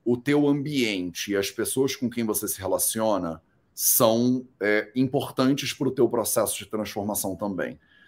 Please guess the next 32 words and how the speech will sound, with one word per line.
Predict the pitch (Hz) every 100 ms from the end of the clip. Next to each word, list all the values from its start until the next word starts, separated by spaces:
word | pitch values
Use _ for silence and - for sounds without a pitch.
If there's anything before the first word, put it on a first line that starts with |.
| _ -
Então, | 110 131 131 131
a |
gente | 120 123
tá |
falando | 123 139 127
de |
três | 123 139 156 139
mudanças | 165 123 123 131
que | 127
você | 131
precisa | 131 117
fazer | 113
agora | 127 123 117
na | 113
sua | 104 110
saúde. | - 101 101 92 92 -
Uma | 139 151
delas, | 113 139 123 98 -
que | -
eu | 107
vou | 101
botar | 104 98 98
aqui | 95
na | 95
mesa, | 107 113 110
é | 92 76 - -
muda | 135 165 180
o |
seu | 175 165
ambiente | 147 143 127 107 104 107 - - 117 - _ _ _
e | 127
muda | 131 135 151 151